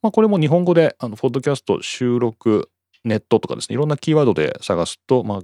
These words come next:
あ、あの、お知らせ、おすすめ、おすすめサービス出てきますんでね、またちょっと探してみてもいいんじゃないかなと思います。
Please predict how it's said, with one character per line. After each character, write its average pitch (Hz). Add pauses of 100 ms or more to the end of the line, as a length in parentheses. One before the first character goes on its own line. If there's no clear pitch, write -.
(140)
あ、 95
あ 85
の、 67
お 95
知 -
ら 101
せ、 -
お 92
す -
す -
め、 156
お 113
す -
す -
め 135
サ -
ー -
ビ 113
ス - (300)
出 -
て 113
き -
ま 67
す -
ん 50
で 67
ね、 85 (100)
ま 90
た 87
ち -
ょ -
っ -
と -
探 85
し -
て 90
み 85
て -
も 76
い -
い -
ん -
じ 76
ゃ -
な -
い -
か -
な 71
と -
思 73
い 73
ま 73
す。 -